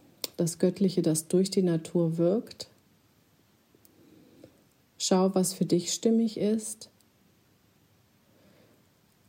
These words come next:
Denn häufig ist es so, dass Menschen, nachdem ihnen irgendetwas Schlimmes geschehen ist und sie haben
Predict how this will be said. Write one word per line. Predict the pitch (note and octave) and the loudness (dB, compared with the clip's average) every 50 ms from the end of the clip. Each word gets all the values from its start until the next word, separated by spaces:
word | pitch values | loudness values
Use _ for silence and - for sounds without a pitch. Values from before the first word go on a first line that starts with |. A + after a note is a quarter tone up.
| _ _ _ _ _ _ _ _ _ _ _ - - | _ _ _ _ _ _ _ _ _ _ _ 2 4
Denn | G#3 G3+ G3+ F#3+ F3 | 6 6 6 4 4
häufig | A#3 A#3 C4 D4 D4 - B3 - | 4 4 2 2 2 0 0 0
ist | - G#3+ G#3 - | 0 -2 0 0
es | G3 G3 - | -2 0 2
so, | - G#3+ A3 | 2 4 4
dass | G#3 G#3 G3+ G3 - | 4 2 0 0 2
Menschen, | G3+ F#3+ F#3+ G3 G#3 A#3 A3+ - A#3+ A3+ A3 A3 A3 A3 G#3+ - - | 2 4 4 4 2 2 2 2 2 4 4 4 4 2 2 2 0
nachdem | G3 G3 G3 - G#3 G#3 A3 G#3+ | 0 0 2 2 2 4 4 4
ihnen | G#3 F#3+ - | 2 2 2
irgendetwas | - G3+ G#3+ A3+ G#3 F#3+ F#3+ F#3+ G3 G3 G3 | 2 2 2 2 2 0 0 0 0 0 0
Schlimmes | - - G3+ G#3 G#3 G#3 G3+ - - - - _ _ _ | 2 0 2 2 2 0 -2 -6 -10 -14 -20 _ _ _
geschehen | - G3+ F#3+ - - A3+ B3 C#4 C4 A3 | -2 -2 0 2 2 4 4 4 4 2
ist | F#3 F#3+ F#3+ - | 2 0 0 2
und | G3 G3 | 2 2
sie | F#3 F#3 G3 F#3 F3 | 2 2 2 2 2
haben | F#3+ G3 G3+ G#3 G#3+ G#3 G3+ G3 G3 G3+ G3+ G3 G#3 G3+ | 2 2 2 2 2 2 4 4 4 4 2 2 0 -2